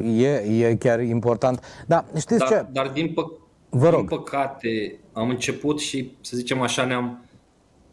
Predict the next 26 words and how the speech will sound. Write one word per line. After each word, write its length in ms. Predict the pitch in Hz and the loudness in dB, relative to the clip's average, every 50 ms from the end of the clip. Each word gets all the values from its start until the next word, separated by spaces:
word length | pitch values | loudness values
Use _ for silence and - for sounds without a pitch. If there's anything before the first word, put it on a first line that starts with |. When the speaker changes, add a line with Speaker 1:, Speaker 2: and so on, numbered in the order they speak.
| _ _ _ | _ _ _
Speaker 2:
sau 280 | - - 110 113 - - | -8 -4 -4 -2 -2 0
am 160 | 120 117 113 | 0 -2 0
vândut 320 | 107 117 123 123 147 135 | 0 0 0 2 2 0
sau 120 | - 139 117 | 0 0 0
ne-am 140 | 117 117 120 | 0 0 -2
extins 400 | 117 120 - - 135 135 120 110 | -2 -4 -4 -4 -2 -2 -2 -4
binișor, 500 | 104 98 123 127 127 120 123 - 135 117 | -4 -2 0 0 0 0 0 0 -2 -2
să 60 | 107 | -2
zic, 120 | 113 104 | -4 -6
pe 80 | - 104 | -6 -4
partea 320 | - - 113 113 - 117 | -2 0 0 0 0 -2
asta 200 | 110 - - 110 | -4 -4 -4 -4
de 360 | 104 98 107 104 101 98 101 - - | -4 -2 -2 -2 -2 -2 -4 -10 -14
purcei, 380 | - 110 - - - 127 117 120 | -14 -12 -10 -4 -2 -2 0 0
pentru 220 | 107 101 95 95 | -2 -6 -8 -8
că 140 | - - 107 | -10 -10 -10
piața 440 | - - - 117 110 110 - 110 101 | -10 -6 -4 -2 -2 -2 -2 -4 -4
în 60 | 98 | -4
România 400 | 104 101 104 104 107 107 104 104 | -4 -4 -4 -4 -4 -4 -4 -4
cea 180 | 101 - - 101 | -4 -6 -6 -6
mai 120 | 107 107 | -4 -4
mare 200 | 107 107 101 104 | -4 -2 -2 -2
este 180 | 98 - - - | -4 -6 -10 -18
pe 100 | - - _ | -20 -10 _
partea 300 | - 107 104 - - - | -4 -4 -4 -4 -6 -6
de, 240 | 95 95 101 101 | -6 -6 -8 -8